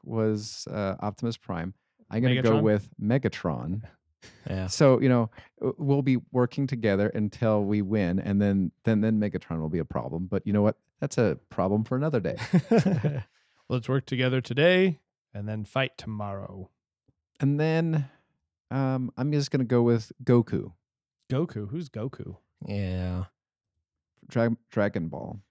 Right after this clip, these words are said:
Speaker 3: He's
Speaker 2: Dragon Ball
Speaker 3: basically
Speaker 2: Z?
Speaker 3: Dragon Ball Z's version of Superman.
Speaker 2: Oh, wow.
Speaker 3: He's very
Speaker 2: Do you watch Dragon Ball?
Speaker 1: No. But you know what?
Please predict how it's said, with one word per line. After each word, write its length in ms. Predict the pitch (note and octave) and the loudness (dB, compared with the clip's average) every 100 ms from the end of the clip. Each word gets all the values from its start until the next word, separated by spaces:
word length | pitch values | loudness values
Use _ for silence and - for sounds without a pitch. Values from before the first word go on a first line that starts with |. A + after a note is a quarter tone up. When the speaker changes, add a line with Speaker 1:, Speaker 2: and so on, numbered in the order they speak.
| _ | _
Speaker 3:
He's 220 | - D3 | 2 4
Speaker 2:
Dragon 240 | C#3 B2+ B2 | 6 6 6
Ball 120 | B2+ | 4
Speaker 3:
basically 300 | C3 C3+ B2+ | 4 6 6
Speaker 2:
Z? 40 | |
Speaker 3:
Dragon 380 | A2+ A2+ A2 A#2+ | 6 4 4 2
Ball 220 | A2 G#2 | 4 2
Z's 400 | G2+ G2 G2 F#2+ | 2 -2 -2 -2
version 520 | - F#2 F2+ G2 F#2 F2+ | -4 -4 -4 -4 -6 -6
of 580 | D2 F2 F2 F2 - _ _ | -6 -6 -6 -8 -14 _ _
Superman. 600 | - F2+ E2 C#2+ E2 D#2+ - _ _ _ - | -12 -12 -10 -10 -10 -10 -14 _ _ _ -8
Speaker 2:
Oh, 120 | A#2+ | -6
wow. 320 | G#2+ A#2 G2+ _ _ _ _ | -4 -6 -8 _ _ _ _
Speaker 3:
He's 380 | - F#2+ D2+ - - | -10 -10 -8 -12 -10
very 500 | E2 C#2+ D2 D#2 F#2 _ _ | -8 -8 -8 -10 -10 _ _
Speaker 2:
Do 80 | - | -6
you 100 | G#3 | -4
watch 380 | G3 A#2 F3+ - | -2 -2 -4 -8
Dragon 300 | - G#3+ C4 | -10 -8 -6
Ball? 200 | D#4+ E4 _ | -8 -10 _
Speaker 1:
No. 240 | A#2 F#2+ E2+ _ _ _ _ _ _ _ _ _ _ - | -2 -2 -4 _ _ _ _ _ _ _ _ _ _ 2
But 260 | C3+ - _ | 2 2 _
you 140 | D#3 C3+ | 2 4
know 100 | C3 | 4
what? 300 | A#2+ D#3 | 4 2